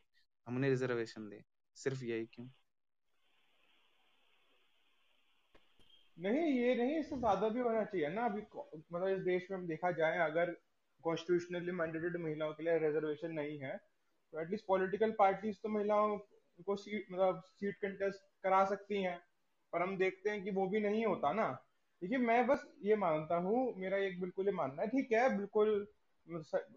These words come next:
Speaker 2: म-, साथी ने सही बोला कि ये एक बिल्कुल तरीका नहीं है केवल पॉलिटिकल रिप्रेजेंटेशन, इकोनॉमिक रिप्रेजेंटेशन की महिलाओं का इस देश की अर्थव्यवस्था में कितना हिस्सेदारी है या सोसाइटी में किस प्रकार का महिलाओं को रिप्रेजेंटेशन मिल रहा है,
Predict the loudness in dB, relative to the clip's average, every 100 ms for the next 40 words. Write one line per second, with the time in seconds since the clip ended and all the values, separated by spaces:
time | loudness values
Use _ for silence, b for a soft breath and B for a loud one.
0 | -4 -2 -2 -6 -16 -10 -6 -2 -4 -4
1 | -6 -4 -4 -2 0 0 0 -6 -8 -8
2 | -12 -4 2 4 4 2 0 -8 -8 -6
3 | -4 -6 -4 -4 -4 -8 -4 -4 -4 -6
4 | _ _ -2 -2 2 2 4 2 2 2
5 | 0 2 2 0 -2 -2 -4 0 0 0
6 | -2 -4 -2 -2 -2 -4 -4 -4 -2 -2
7 | -4 -6 -12 -10 -6 -4 -2 -2 2 2
8 | 2 0 -4 -4 -6 -2 4 4 4 4
9 | 2 -2 -8 -4 -4 -6 _ _ _ -14
10 | -6 -4 -4 -2 4 6 6 2 -2 -4
11 | _ _ -8 -8 -4 0 0 0 -2 -2
12 | -4 -4 2 4 4 2 0 0 -2 -2
13 | -4 -4 -2 -2 -2 -4 -6 -6 -4 -4
14 | -4